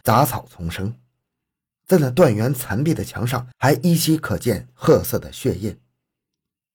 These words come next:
在这起惨案发生之后，全村百姓的生活都受到极大影响，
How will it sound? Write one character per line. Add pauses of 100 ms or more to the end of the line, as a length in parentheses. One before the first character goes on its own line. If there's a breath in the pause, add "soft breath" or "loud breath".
(360)
在
这
起
惨
案
发
生
之
后， (380)
全
村
百
姓
的
生
活
都
受
到
极
大
影
响，